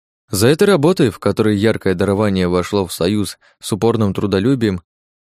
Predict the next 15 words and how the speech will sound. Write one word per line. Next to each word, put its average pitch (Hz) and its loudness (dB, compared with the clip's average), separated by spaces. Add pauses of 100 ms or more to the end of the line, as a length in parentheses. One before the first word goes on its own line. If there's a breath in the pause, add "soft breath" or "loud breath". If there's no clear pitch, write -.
он 185 2
просидел 139 2
около 117 0
шести 104 -6
часов, - -4
не 101 -4
поднимаясь 95 0
с - -12
места. 101 -4 (480)
Утомлённый 170 4
работой 143 2
и - 2
обессиленный 123 0
нервным 120 0
возбуждением, 104 -2